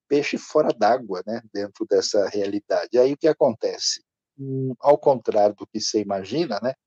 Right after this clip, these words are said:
Porque tem pessoas que demoram pra perceber, ah, o problema que tá enfrentando, tem muita gente que tem preconceito, né, e, e, e um distanciamento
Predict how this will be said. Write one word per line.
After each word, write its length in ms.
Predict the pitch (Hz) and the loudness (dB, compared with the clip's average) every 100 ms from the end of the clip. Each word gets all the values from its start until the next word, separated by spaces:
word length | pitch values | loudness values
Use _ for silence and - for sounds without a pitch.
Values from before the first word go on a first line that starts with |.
| _ _ _ _ | _ _ _ _
Porque 120 | 127 | 0
tem 160 | 123 | 0
pessoas 440 | 127 131 117 131 113 | 2 2 4 2 0
que 80 | 120 | 2
demoram 520 | 123 117 123 120 107 | 2 4 4 4 2
pra 160 | - | -2
perceber, 760 | 95 107 98 113 95 101 101 92 _ _ 107 | -2 -2 -2 -2 0 2 2 0 _ _ -8
ah, 240 | 107 101 | -4 -4
o 100 | 104 | -6
problema 500 | 113 120 98 107 101 | 2 2 4 0 0
que 100 | 95 | -8
tá 160 | 92 95 | -10 -10
enfrentando, 800 | 95 117 117 - 110 107 107 104 _ _ _ _ _ - | -6 -2 -2 0 0 0 0 -4 _ _ _ _ _ 2
tem 100 | 120 | 2
muita 260 | 113 113 107 | 4 2 2
gente 280 | 113 113 | 2 -2
que 100 | - | -2
tem 220 | 113 113 107 | 0 0 0
preconceito, 1120 | - 104 117 110 - 113 110 110 104 - 95 | 0 2 0 0 -2 2 4 4 0 -6 -4
né, 300 | 98 110 110 | -2 -2 -2
e, 380 | 98 92 - 104 | -6 -12 -10 -10
e, 60 | 98 | -4
e 100 | 107 | -4
um 140 | 107 | -2
distanciamento 1200 | 104 107 - 117 110 - 113 107 107 110 107 95 | -2 -2 0 0 0 2 0 0 -2 -4 -6 -8